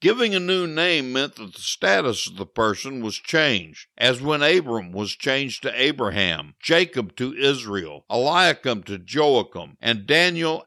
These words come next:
Ananias, Mishael, and Azarias to Baltazar, Shadrach, Meshach, and Abednego. But no Jew had ever been called rock because that was reserved for God.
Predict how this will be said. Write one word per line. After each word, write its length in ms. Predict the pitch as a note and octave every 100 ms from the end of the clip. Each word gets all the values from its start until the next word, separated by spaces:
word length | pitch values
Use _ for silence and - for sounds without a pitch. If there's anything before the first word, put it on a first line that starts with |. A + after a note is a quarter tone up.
| C3
Ananias, 800 | C#3+ D#3+ D3 D3 D3 C#3+ B2
Mishael, 800 | A#2+ D3+ D#3+ D3 D3 C3+ C3 C3+
and 160 | B2 B2
Azarias 800 | C#3 A2 G#2+ C3+ F3+ C3+ B2+ - -
to 80 |
Baltazar, 960 | G2 G2 - D#3 D#3 C#3 C3 C3 C#3+ D3
Shadrach, 800 | A#2+ C#3 C#3 C#3+ C3 C3+ C#3 A#2
Meshach, 600 | B2+ C#3 - C3 B2 B2
and 120 | A#2+ A2+
Abednego. 840 | A2+ E3 E3 B2 F#2 E2+ D#2 - _ _ _ _ B2+
But 140 | D3
no 260 | F3+ G#3 E3+
Jew 360 | A2+ F3 F#3+
had 100 | D3
ever 240 | C3 B2+ B2
been 300 | A#2+ B2+ G#2+
called 360 | C3+ B2+ G#2+
rock 400 | B2 F3 D3+ -
because 380 | A#2+ B2 C3 A2
that 300 | C#3+ G#3+ F3+
was 220 | C3+ A2
reserved 600 | G#2 G#2 F2+ G#2+ G#2 A#2+
for 140 | - D3
God. 480 | G3 G#3+ G3 -